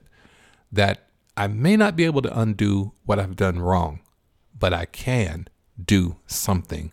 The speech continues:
for other people. Here's number seven.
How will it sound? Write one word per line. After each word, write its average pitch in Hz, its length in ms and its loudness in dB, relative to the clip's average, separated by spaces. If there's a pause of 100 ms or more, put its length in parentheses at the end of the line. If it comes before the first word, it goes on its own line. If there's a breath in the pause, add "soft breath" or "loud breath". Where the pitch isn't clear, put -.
(160)
for - 200 -6
other 87 180 -2
people. - 480 -6 (1300)
Here's 220 240 4
number 165 180 0
seven. 147 440 0